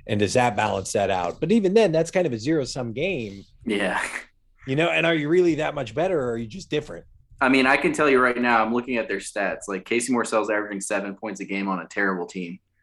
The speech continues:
Speaker 2: Justin McCoy
Speaker 1: Yeah.
Speaker 2: doesn't play. And Abdur
Speaker 1: Justin Mc-
Speaker 2: Rahim is playing on, like, one of the worst Power Five teams in the country, and I don't think he starts.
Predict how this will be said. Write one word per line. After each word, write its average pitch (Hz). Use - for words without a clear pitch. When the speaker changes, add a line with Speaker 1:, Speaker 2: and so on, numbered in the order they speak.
Speaker 2:
Justin 117
McCoy 120
Speaker 1:
Yeah. 104
Speaker 2:
doesn't 107
play. 95
And 104
Abdur 110
Speaker 1:
Justin 127
Mc- 240
Speaker 2:
Rahim 139
is 113
playing 123
on, 113
like, 104
one 110
of 107
the 98
worst 110
Power 107
Five 95
teams 101
in 87
the 78
country, 98
and 92
I 101
don't 98
think 92
he 87
starts. -